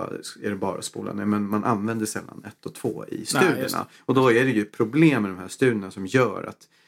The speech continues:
Speaker 1: man inte kan ha med dem i en metaanalys. Men
Speaker 2: Ja,
Speaker 1: de,
Speaker 2: just det.
Speaker 1: de, de är helt enkelt dåliga studier.
Speaker 2: Ja.
Speaker 1: Och det här är ju en dålig studie. Den
Speaker 2: Ja.
Speaker 1: här skulle ju, eh, avskrivas för att metodologin är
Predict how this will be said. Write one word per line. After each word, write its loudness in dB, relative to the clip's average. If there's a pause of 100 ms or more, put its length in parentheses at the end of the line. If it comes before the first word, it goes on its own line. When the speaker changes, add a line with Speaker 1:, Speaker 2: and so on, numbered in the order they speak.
(140)
Speaker 1:
man 2
inte -6
kan -12
ha -6
med 0
dem -6
i -8
en -6
metaanalys. -4
Men 0
Speaker 2:
Ja, 2
Speaker 1:
de, 2
Speaker 2:
just -2
det. 6
Speaker 1:
de, 0
de 2
är 2
helt -4
enkelt -8
dåliga -2
studier. -2 (200)
Speaker 2:
Ja. -10 (580)
Speaker 1:
Och 4
det -2
här 0
är -4
ju -6
en -10
dålig -8
studie. -8 (120)
Den 4
Speaker 2:
Ja. 6
Speaker 1:
här 4
skulle -2
ju, 2 (600)
eh, 4 (240)
avskrivas 2
för 0
att -6 (340)
metodologin 2
är -2